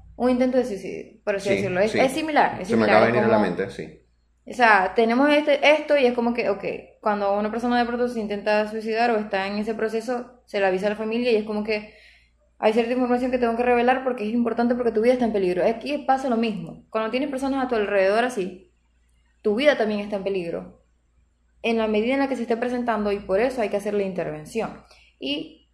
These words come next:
Speaker 1: eso es importante. Algo que se repite entre estas,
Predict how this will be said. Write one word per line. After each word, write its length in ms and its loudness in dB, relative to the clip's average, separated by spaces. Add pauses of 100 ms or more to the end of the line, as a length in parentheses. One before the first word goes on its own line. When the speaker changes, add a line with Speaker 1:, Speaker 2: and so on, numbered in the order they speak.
Speaker 1:
eso 260 0
es 60 -2
importante. 500 -8
Algo 220 4
que 80 0
se 100 0
repite 560 -2
entre 500 -2
estas, 340 -2